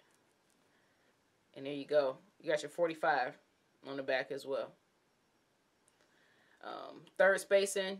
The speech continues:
you have your Jumpman Jordan right there. Um, so a lot of people were talking a lot about the forty-five on the back versus the twenty-three. So if I remember this correctly, I gotta get it right. So in the movie, in the Space Jam movie, he had twenty-three on the back.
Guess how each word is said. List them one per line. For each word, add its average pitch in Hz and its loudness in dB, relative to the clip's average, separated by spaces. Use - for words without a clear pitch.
you 160 -6
have 156 0
your 147 0
Jumpman 160 -4
Jordan 185 -2
right 135 0
there. 196 4
Um, 185 0
so 214 2
a 214 4
lot 254 4
of 311 -4
people 302 0
were 208 6
talking 202 0
a 185 -2
lot 180 2
about 170 0
the 147 -2
forty-five 170 -2
on 165 -6
the 165 -6
back 160 2
versus 160 -4
the 151 -8
twenty-three. 151 -8
So 156 2
if - -6
I 196 10
remember 202 0
this 175 -6
correctly, 160 -4
I 135 -2
gotta 151 2
get 165 -4
it 156 -2
right. 143 0
So 170 -4
in 170 -2
the 156 -2
movie, 170 -2
in 151 -4
the 160 -8
Space 202 0
Jam 175 -2
movie, 165 -6
he 165 -8
had 147 -2
twenty-three 147 -8
on 135 -8
the 131 -12
back. 127 -8